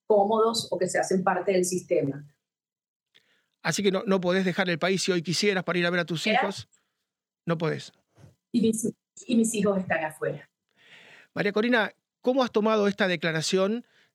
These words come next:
Speaker 2: de Nicolás Maduro llamando a grupos argentinos a que liberen este avión tan particular que está retenido hace ya casi dos meses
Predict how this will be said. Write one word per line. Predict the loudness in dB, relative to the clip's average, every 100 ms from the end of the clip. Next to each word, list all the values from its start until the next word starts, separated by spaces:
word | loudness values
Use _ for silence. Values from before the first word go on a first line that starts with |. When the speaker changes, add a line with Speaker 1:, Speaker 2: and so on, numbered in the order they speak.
| -6
Speaker 2:
de | -2 0 0 -2
Nicolás | 0 0 0
Maduro | 2 2 4 2
llamando | 2 2 2 2 2
a |
grupos | 2 0 0
argentinos | 0 -2 -2 -2 0
a | -2
que | -2
liberen | 0 0 -2 -6 -8 -12 -6
este | -2 0
avión | 2 2 0
tan | 0
particular | 0 -2 0 0 0
que |
está | -2 0
retenido | -2 0 0 2
hace | 0 -2
ya | -2
casi | -2 0
dos | 0 2
meses | 0 0 -4